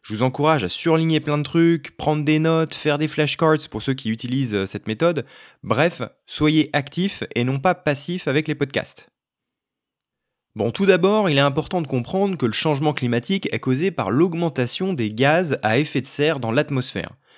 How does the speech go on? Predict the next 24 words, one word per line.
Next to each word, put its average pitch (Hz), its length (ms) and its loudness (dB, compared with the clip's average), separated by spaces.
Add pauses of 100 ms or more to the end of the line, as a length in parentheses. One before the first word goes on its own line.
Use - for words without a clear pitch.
(220)
Les - 100 -6
principales 160 480 0
sources 151 280 0
de 117 80 0
ces 135 180 0
gaz 151 260 4
sont 110 200 -4
les 101 180 -2
activités 131 480 -2
humaines, 165 400 0
telles 110 200 -2
que 107 100 -2
la 98 100 2
combustion 135 640 -2
de 92 80 -4
combustibles 117 580 -4
fossiles 139 640 -2
pour 90 140 -6
les 87 100 -4
transports 131 720 0
et 78 80 -8
la 69 80 -6
production 117 500 -6
d'électricité, 104 760 -2